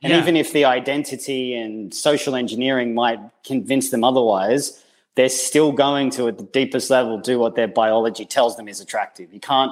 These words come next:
Speaker 1: fight biology. There's male and female sex organs for a reason. There's not five hundred different types of sex organs for a fucking reason. You know, they're, it's biological. Like, don't argue with biology. That's nature.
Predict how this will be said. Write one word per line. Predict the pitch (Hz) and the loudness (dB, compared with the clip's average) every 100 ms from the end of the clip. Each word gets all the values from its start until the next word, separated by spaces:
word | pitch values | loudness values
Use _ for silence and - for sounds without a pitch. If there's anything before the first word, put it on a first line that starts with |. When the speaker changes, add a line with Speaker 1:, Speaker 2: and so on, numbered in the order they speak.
| - | -4
Speaker 1:
fight | - 117 110 - | 0 2 0 -2
biology. | 113 113 120 - 95 - _ _ _ _ | 2 2 2 0 -8 -18 _ _ _ _
There's | 123 120 113 | 2 2 2
male | 120 127 139 135 | 2 4 4 4
and | 123 | 2
female | - 127 120 | 0 0 0
sex | 107 - 120 131 | 0 -2 -2 0
organs | 120 110 110 | -2 -2 -6
for | 110 | -4
a | |
reason. | 104 117 120 107 | -2 0 0 -2
There's | 104 104 | -4 2
not | 127 120 | 2 2
five | 117 110 | 2 2
hundred | 117 107 98 | -2 -6 -8
different | 110 107 | -10 -6
types | 101 104 - | -2 -2 -4
of | |
sex | - 117 - | -2 -2 0
organs | 107 98 101 - _ _ | -2 -2 -6 -14 _ _
for | 110 | -4
a | |
fucking | 95 104 117 101 | 0 -2 0 0
reason. | 107 123 95 90 - _ _ _ _ - | 2 2 0 -10 -18 _ _ _ _ -6
You | 110 | 0
know, | 104 120 | 4 4
they're, | 117 117 117 123 | 4 2 2 0
it's | 117 | -2
biological. | - 120 117 123 120 110 110 101 | 2 4 4 2 0 -6 -6 -6
Like, | 104 95 - | -6 -6 0
don't | 127 127 | 0 2
argue | 123 120 | 2 0
with | 117 110 | -2 -2
biology. | 110 113 120 98 98 | 0 2 2 0 -6
That's | 110 - | -8 -6
nature. | 113 151 - 104 | -4 -4 -4 -8